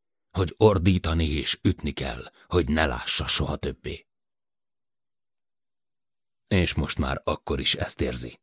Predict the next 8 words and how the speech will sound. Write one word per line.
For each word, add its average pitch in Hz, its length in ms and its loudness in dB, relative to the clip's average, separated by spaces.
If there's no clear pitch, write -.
ha - 160 0
csak 76 200 -2
gondol 73 360 -2
rá. - 320 -14
Fölállt 65 460 4
a 73 60 -2
tűz 64 280 -4
mellől. 60 600 -10